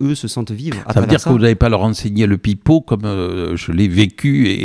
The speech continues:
Speaker 2: et, et beaucoup d'autres avec moi à l'époque. Et puis après, on repartait avec notre pipeau dans le cartable. Ça, vous allez au-delà.
Speaker 1: Eh,
Speaker 2: Qu'est-ce
Speaker 1: ou-
Speaker 2: que, comment vous, vous bâtissez votre enseignement ?
Speaker 1: Ben, alors, je vais juste reprendre le terme pipeau, la flûte à bec, qui est, euh, par ailleurs un magnifique instrument.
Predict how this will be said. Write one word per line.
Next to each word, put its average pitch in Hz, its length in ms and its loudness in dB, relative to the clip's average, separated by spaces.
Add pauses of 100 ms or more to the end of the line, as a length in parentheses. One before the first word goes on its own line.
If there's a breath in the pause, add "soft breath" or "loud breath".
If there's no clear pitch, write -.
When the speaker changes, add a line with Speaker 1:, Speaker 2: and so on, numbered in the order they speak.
Speaker 2:
et, 98 180 -2
et 92 40 2
beaucoup 98 320 0
d'autres 107 300 2
avec 90 300 -4
moi 117 180 0
à - 20 0
l'époque. 139 500 0 (520 loud breath)
Et 85 100 -4
puis - 180 -6
après, 85 240 -4
on 90 60 -2
repartait - 460 -4
avec 98 200 -4
notre 90 320 -4
pipeau 107 360 0
dans 92 120 2
le 87 80 -4
cartable. 98 680 -2
Ça, - 240 -4
vous 107 340 2
allez 110 240 4
au-delà. 139 380 2 (140 loud breath)
Speaker 1:
Eh, 120 100 0
Speaker 2:
Qu'est-ce 147 160 4
Speaker 1:
ou- - 20 -2
Speaker 2:
que, 127 200 0
comment 165 340 0
vous, 104 280 0
vous 107 220 2
bâtissez 131 480 0
votre 147 220 -4
enseignement ? 98 580 -6 (280 soft breath)
Speaker 1:
Ben, 131 120 -8 (240)
alors, 117 220 -6 (280)
je 113 280 -18
vais 113 200 -6
juste 139 160 -10
reprendre 156 220 -4
le 113 80 -2
terme 151 180 -4
pipeau, 113 260 -6
la 120 120 -2
flûte - 180 -10
à 113 60 -2
bec, 160 280 -6
qui 127 120 -8
est, - 160 -10
euh, 107 100 -6
par 120 200 -6
ailleurs 123 220 -2
un 95 40 -2
magnifique 120 480 -4
instrument. 123 420 -6